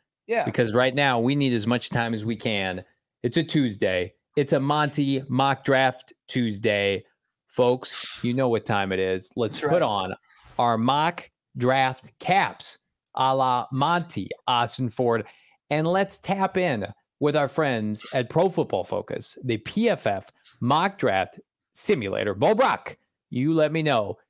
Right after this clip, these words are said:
Speaker 2: Sharing my screen for another mock draft here on a Tuesday.
Speaker 1: Monty, we can see your screen. It's looking great.
Speaker 2: Let's start our engines. Now, I wanna preface all this by saying I was dragged through the mud last week.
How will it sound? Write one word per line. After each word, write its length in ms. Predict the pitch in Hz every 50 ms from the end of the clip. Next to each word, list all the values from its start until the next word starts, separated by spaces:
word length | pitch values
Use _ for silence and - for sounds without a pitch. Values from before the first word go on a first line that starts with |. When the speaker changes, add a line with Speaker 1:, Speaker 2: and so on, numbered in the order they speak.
| _
Speaker 2:
Sharing 500 | _ - - - 170 170 175 185 190 185
my 180 | 151 120 101 101
screen 560 | - - - - - 151 151 156 156 160 160
for 180 | 151 - 101 101
another 340 | 98 104 113 127 143 147
mock 320 | 139 131 131 135 139 135 -
draft 320 | 131 127 120 123 123 -
here 540 | - - 135 135 127 131 131 131 131 135 - -
on 100 | 139 131
a 60 | 135
Tuesday. 560 | - - 101 95 90 - - - 78 - - - _ _ _ _ _ _ _ _ _ _ _ _ _ _ _ -
Speaker 1:
Monty, 600 | 151 151 175 202 226 254 269 277 269 254 - - - - _ _ -
we 100 | 139 139
can 180 | 131 143 135 131
see 200 | 127 - - 190
your 180 | 196 196 185
screen. 680 | 170 - - - 180 185 196 208 220 233 247 254 233 -
It's 180 | - - - -
looking 260 | 139 143 - 175 180
great. 440 | 180 185 160 131 101 104 - - - - _ _ _ _ _ _ _ _ _ _ _ _ _ _ _
Speaker 2:
Let's 220 | - 135 135 - -
start 340 | - - 165 151 156 165 170
our 140 | 165 165
engines. 420 | 156 147 143 120 120 110 104 92 107
Now, 180 | 131 123 123
I 80 | 135 156
wanna 180 | 185 214 214 -
preface 540 | - 151 170 220 214 - - 226 202 165 -
all 140 | 190 185 165
this 200 | 156 156 147 -
by 180 | - 139 131
saying 480 | 120 - - 139 135 131 127 123 123 117 - - _ _ _ _ _ -
I 200 | 143 143 156 175
was 180 | 180 185 151 -
dragged 340 | - 151 143 143 151 147 -
through 180 | - 127 117
the 60 | 113
mud 300 | 104 104 113 127 151 156
last 360 | 156 151 147 147 147 - - 135
week. 380 | 135 127 127 131 - - -